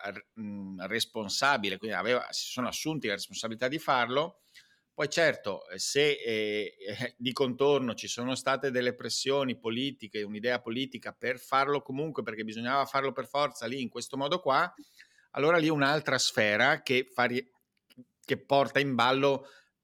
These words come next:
altri temi legati, diciamo, a tutto ciò che, <laughs> che gestisce, eh, il vertice decisionale, quelli, quelli che sono i vertici ge-, decisionali del tennis.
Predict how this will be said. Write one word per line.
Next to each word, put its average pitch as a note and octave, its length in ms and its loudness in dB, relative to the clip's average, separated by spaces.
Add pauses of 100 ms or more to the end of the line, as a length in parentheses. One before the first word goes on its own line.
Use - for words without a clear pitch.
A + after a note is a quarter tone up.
altri A#2+ 600 2
temi G#2 380 0
legati, F#2 760 -2
diciamo, G2+ 380 -2
a G2 40 -6
tutto G2+ 300 -8
ciò G2+ 160 -6
che, A2+ 160 -4
<laughs> - 500 -4
che B2 120 -6
gestisce, A2 580 -2
eh, A2 340 0
il A2+ 160 -2
vertice G#2+ 600 0
decisionale, G2+ 720 -4 (160)
quelli, A2+ 180 -4
quelli A2+ 220 -6
che - 100 -10
sono A#2+ 160 -2
i A2+ 40 2
vertici G#2+ 500 -2
ge-, G#2+ 200 -6
decisionali G#2 640 -4
del F#2+ 220 -8
tennis. - 420 -12